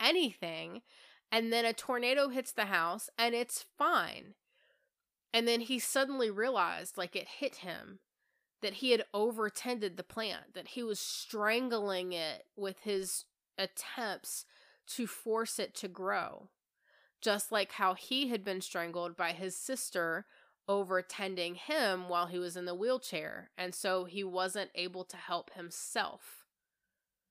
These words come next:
It's kind of a similar situation. If we are constantly trying to fix ourselves and constantly noticing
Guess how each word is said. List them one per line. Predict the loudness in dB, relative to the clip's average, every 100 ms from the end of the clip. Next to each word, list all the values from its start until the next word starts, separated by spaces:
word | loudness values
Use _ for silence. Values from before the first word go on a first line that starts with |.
| _ _ _ _ _ _ _ _ _ _ _ _ -4
It's | -2 -2
kind | 0 4 6
of | 6 4 0 -8 -2
a | 0
similar | 0 0 0 2 0 0 -2
situation. | -6 -8 -6 -2 -2 -4 -8 -10 -12 _ -20 _
If | -8 -4
we | 0 2
are | 2
constantly | 2 2 2 0 -6 -4 -6
trying | 0 2 2 0
to |
fix | -6 -4 -4 -2
ourselves | -2 -2 -2 -2 -2 -6
and | -8
constantly | -2 -2 0 -4 -4 -2
noticing | 0 0 -2 -2 -6 -6